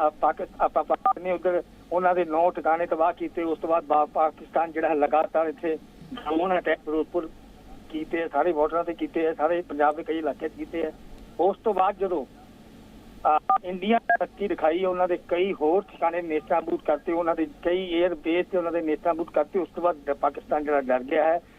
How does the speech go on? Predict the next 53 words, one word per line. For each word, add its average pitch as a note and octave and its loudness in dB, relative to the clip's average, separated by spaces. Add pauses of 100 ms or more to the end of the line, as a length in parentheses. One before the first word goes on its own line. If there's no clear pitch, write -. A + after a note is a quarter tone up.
(140)
ਫਿਰ G#3 4
ਡੀ F#3 -6
ਜੀ G3 0
ਓ G#3+ 6
ਐਮ F#3 0
ਦਾ F3 2
ਜਿਹੜਾ E3 -2
ਫੋਨ D#3+ -4 (320)
ਭਾਰਤੀ D#3+ 0
ਡੀ E3 -10
ਜੀ D#3 -4
ਓ E3+ 0
ਐਮ E3 -4
ਨੂੰ D#3+ 0
ਆਇਆ, D3+ 2
ਉਸ D#3 -2 (100)
ਤੋਂ D#3 -2
ਬਾਅਦ C3+ 0
ਜਿਹੜਾ D3+ -4
ਹੈ D#3 2
ਯੁੱਧ D3 -2
ਵਿਰਾਮ D#3 2
ਹੋਇਆ। C#3 0 (400)
ਉਸ F#3 2 (120)
ਤੋਂ - 2
ਬਾਅਦ G3 0
ਪਾਕਿਸਤਾਨ F#3+ -2
ਕਿਤੇ F#3+ -4
ਨਾ F3 0
ਕਿਤੇ E3+ -4
ਘਬਰਾ D3+ 2
ਗਿਆ। F3 2
ਉਸੇ F#3 -2 (100)
ਘਬਰਾਹਟ D3+ 2 (140)
ਤੋਂ F#3 0
ਬਾਅਦ E3 2
ਹੀ F#3+ -6
ਜਦੋਂ D#3 -2
ਹੁਣੇ D3+ -4
ਚੇਤਾਵਨੀ D#3 -2
ਦਿੱਤੀ D#3+ -6
ਕਿ F#3 -6
ਸਾਡਾ D3 0
ਬੰਦਾ C3+ -2
ਜਿਹੜਾ D3+ 0
ਨਜਾਇਜ਼ C3 0
ਤੁਸੀਂ D#3 -10
ਫੜਿਆ D3+ 2
ਹੋਇਆ, D#3+ 2 (300)
ਪਹਿਲਾਂ A3+ 4
ਉਸ G3+ -2
ਨੂੰ G3 -4
ਛੱਡੋ, B2 -6